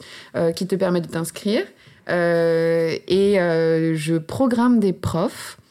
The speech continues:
qui donnent, euh, un cours, euh, différent à chaque fois. Ça peut être des cours de make-up drag queen,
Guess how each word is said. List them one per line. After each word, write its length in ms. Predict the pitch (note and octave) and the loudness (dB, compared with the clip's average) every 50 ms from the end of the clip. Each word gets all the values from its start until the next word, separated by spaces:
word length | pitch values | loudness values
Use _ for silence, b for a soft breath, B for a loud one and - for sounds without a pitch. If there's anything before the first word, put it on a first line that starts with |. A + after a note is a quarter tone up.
| B B B B B B B B B | B B B B B B B B B
qui 220 | - - - A#3+ G#3+ | -8 -2 0 2 2
donnent, 380 | F#3+ F3 G#3 G#3 G#3 G#3 G3+ | 4 4 4 4 4 4 4
euh, 280 | F#3+ F3+ F3 E3+ E3+ E3 - - - | 2 2 2 2 0 0 -2 -4 -4
un 160 | - G#3 A3+ | 0 0 0
cours, 640 | A3 A3+ - - - G#3+ G#3+ G#3+ G#3+ G#3+ G#3 - - - | 0 -2 -4 -4 -2 0 2 2 2 0 -2 -4 -4 -4
euh, 640 | E3+ E3+ E3 D#3+ D#3+ D#3 D#3 D#3 D#3 D#3 D#3 D3+ D3+ | -2 -2 -2 -2 -2 -2 0 0 0 -2 -2 -2 -4
différent 540 | D#3 D#3+ E3 E3+ E3+ - F3 E3 E3 E3+ E3+ | -6 -6 -6 -6 -4 -2 -2 0 0 0 -2
à 60 | D#3+ | -2
chaque 200 | D#3+ - E3+ - | -4 -6 -8 -8
fois. 240 | - - - G3+ A3 | -6 -4 -4 -4 -2
Ça 140 | - G#3 | -2 -2
peut 120 | E3+ - F3 | -2 0 0
être 220 | E3+ E3+ - - | 0 -2 -4 -4
des 120 | E3 F3 E3+ | -4 -4 -4
cours 200 | - - F3 F3 | -2 -2 -2 0
de 120 | E3+ E3+ | 0 0
make-up 540 | E3+ F3 F#3+ F#3 F#3+ F#3 - G#3 G3 F#3 E3 | 2 2 2 2 2 0 0 0 0 0 0
drag 240 | D#3 F3+ F3+ F3 E3+ - | -2 -2 -2 -2 -4 -4
queen, 460 | - - G#3+ A3 A3+ A3+ A3+ A#3 A3 | -2 0 2 4 4 4 4 4 2